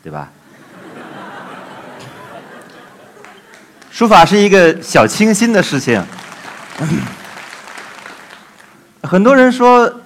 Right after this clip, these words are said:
：“你为什么又能够激烈地搞摇滚，又能够很安静地搞书法呢？”我说：“恰恰相反，我是激烈地搞书法，安静地搞摇滚。” <clears throat> 众所周知，我们是一支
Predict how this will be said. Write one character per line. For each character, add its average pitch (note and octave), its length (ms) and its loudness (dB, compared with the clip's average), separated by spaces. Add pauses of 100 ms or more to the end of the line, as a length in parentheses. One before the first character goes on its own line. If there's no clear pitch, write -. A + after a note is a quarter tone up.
：“你 D#3+ 220 0
为 B3 320 2
什 D#3+ 180 -6
么 D3+ 320 -4 (460)
又 A#3+ 220 0
能 D#3 240 -4
够 D#3+ 260 -2
激 A3+ 260 -4
烈 A3+ 140 0
地 C#3+ 120 -4
搞 G#2 200 -6
摇 A2+ 140 -4
滚， G#2 280 -8 (280)
又 D3 160 -4
能 B2+ 180 -4
够 B2 220 -2
很 A#2 260 -6
安 F3 160 -4
静 D#3+ 160 -10
地 A2 80 -8
搞 F2 180 -12
书 C3+ 160 -14
法 F2+ 200 -8
呢？” E2+ 180 -16 (1300)
我 G#2 100 -10
说 A#2 160 -10
：“恰 D3+ 140 -10
恰 C3 100 -6
相 C#3 240 -10
反， D#2+ 260 -14
我 F2+ 160 -12
是 G#2+ 160 -14
激 G3 240 -10
烈 G#3 120 -4
地 G2+ 80 -6
搞 A#1+ 160 -14
书 - 180 -20
法， - 280 -14
安 D#3 200 -12
静 C#3+ 260 -12
地 C#2 180 -18
搞 C#2+ 160 -18
摇 C#2 180 -16
滚。” D2 180 -20 (1120)
<clears throat> - 80 -16 (840)
众 G3+ 140 -4
所 B2+ 180 -4
周 D#3+ 180 -2
知， D#3 160 -6
我 B2+ 160 -4
们 A2 100 -8
是 B2 160 -12
一 C#3 80 -6
支 C3+ 480 -8